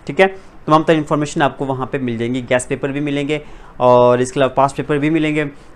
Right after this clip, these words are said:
और इसके अलावा रिजल्ट वगैरह जितनी भी सारी चीज़ें हैं, असाइनमेंट का सॉल्यूशन भी, वो सारी चीज़ें वहाँ पे आपको मिल जाएंगी। Hopefully कि आप लोगों को वीडियो पसंद आई होगी, अपडेट पसंद आई होगी। अगर आप लोगों को वीडियो पसंद आए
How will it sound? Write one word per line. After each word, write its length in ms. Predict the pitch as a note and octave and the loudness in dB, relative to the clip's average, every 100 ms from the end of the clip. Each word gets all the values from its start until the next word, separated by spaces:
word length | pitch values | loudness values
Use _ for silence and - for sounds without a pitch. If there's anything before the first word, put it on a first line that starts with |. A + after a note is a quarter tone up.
| - | -2
और 120 | B2+ | 0
इसके 200 | B2+ C#3 | 0 0
अलावा 340 | B2+ B2 B2 | 2 4 4
रिजल्ट 400 | B2 B2 D3+ D3 | 2 4 6 6
वगैरह 420 | C#3 C3+ B2+ C3 B2+ | 4 2 4 6 4
जितनी 380 | B2 C#3 F#3 | 0 -2 2
भी 80 | F3 E3+ | 2 2
सारी 220 | E3+ D3+ | -2 0
चीज़ें 260 | D#3 C#3+ | 0 -4
हैं, 300 | D#3 C#3+ C#3 - - - | -2 0 -2 -4 -20 -6
असाइनमेंट 340 | D3+ D3 D3+ | -2 0 0
का 80 | D3 | -4
सॉल्यूशन 360 | - C#3+ E3 | -6 -6 -4
भी, 180 | C#3+ D3 C#3+ - - | -4 -4 -8 -14 -2
वो 140 | D3+ | -2
सारी 280 | D3 D3 C#3+ | 2 0 0
चीज़ें 200 | C#3 C#3 | -2 0
वहाँ 180 | B2+ A#2+ | 0 -2
पे 100 | B2 | -4
आपको 200 | A2 C#3+ | -2 -2
मिल 220 | D3 C3 | 0 -2
जाएंगी। 320 | A2+ G#2+ G#2+ G2 - - - | -4 -8 -10 -12 -16 -12 -4
Hopefully 280 | D3+ E3 E3+ | -2 0 0
कि 100 | E3 | 2
आप 120 | D3 | 0
लोगों 160 | D3+ C#3+ | 0 -2
को 200 | D#3 D#3 - - - | -4 -4 -16 -20 -8
वीडियो 200 | C3+ C#3 | -2 -2
पसंद 260 | C#3 D3 C3+ | -2 -4 -2
आई 80 | C3 | -2
होगी, 280 | B2 B2 C3 - - | -2 -4 -6 -12 -10
अपडेट 300 | - F3 F3 | 0 0 0
पसंद 180 | D#3 C#3 | -4 -2
आई 120 | C3 | -2
होगी। 220 | B2 B2 B2 - - - - | -2 -4 -8 -20 -20 -12 -2
अगर 140 | C3 | 2
आप 100 | C3 | 4
लोगों 140 | C3+ | 2
को 60 | C3+ | -4
वीडियो 180 | B2 B2+ | -4 -4
पसंद 220 | - C3 | -4 -2
आए 100 | C3 | -2